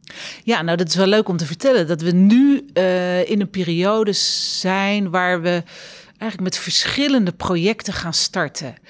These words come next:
En ik mag meedenken over een project en dat gaat over meedoen met gezondheidsopgaven in de samenleving. Hè, en dat is belangrijk voor de arbeidsmarkt, voor het wonen,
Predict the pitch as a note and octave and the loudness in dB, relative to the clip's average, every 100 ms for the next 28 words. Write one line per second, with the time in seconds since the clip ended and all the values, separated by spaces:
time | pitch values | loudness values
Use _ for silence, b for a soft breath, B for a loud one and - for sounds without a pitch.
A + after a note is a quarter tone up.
0 | B B B - F#3 F3+ F3+ F#3 - B3+ | B B B 0 2 2 2 2 0 -2
1 | - F#3+ F3 F#3 G#3+ A#3 F#3 F3 E3+ D3 | 0 0 2 2 2 2 2 0 0 0
2 | E3 E3+ E3 D#3+ - E3 F3+ A#3+ - F3+ | 0 0 -4 -6 -4 -2 -2 -2 -2 -2
3 | F3+ - F#3+ F3+ - E3 E3 - E3+ D#3+ | -2 -4 -4 -4 -2 -2 -2 -4 -4 -2
4 | D#3 D3+ D3+ E3 F#3+ A3 B3 C4 C#4 D4+ | -2 -2 -2 0 2 2 4 4 2 0
5 | B B B B B F#3 F#3 - D3+ G3+ | B B B B B -2 -2 -4 -2 0
6 | B3 A#3 A3 G#3+ - - G3 F#3+ G3 G#3 | 0 0 -4 -6 -6 -6 -4 -6 -6 -8
7 | G3 - A#3 A#3 - G3 D#3+ C3 A2 - | -10 -4 2 2 2 2 0 -2 -6 -10
8 | - - - - _ B B B - G#3 | -14 -18 -20 -20 _ B B B -6 -2
9 | G3+ G#3+ G3 E3+ G3+ A3+ C4+ G3+ E3 D3+ | 0 0 0 0 2 2 2 0 -2 -4
10 | - - - F#3 F#3 G#3 A3+ - A3+ A3+ | -8 -8 -2 0 2 2 2 -2 -2 -2
11 | A#3 A#3 - - - - - D3+ D3+ F#3 | -2 -4 -8 -8 -8 -10 -14 -12 -2 0
12 | G3+ G#3 G#3+ G#3+ G#3 G#3 | 4 4 4 2 -2 -6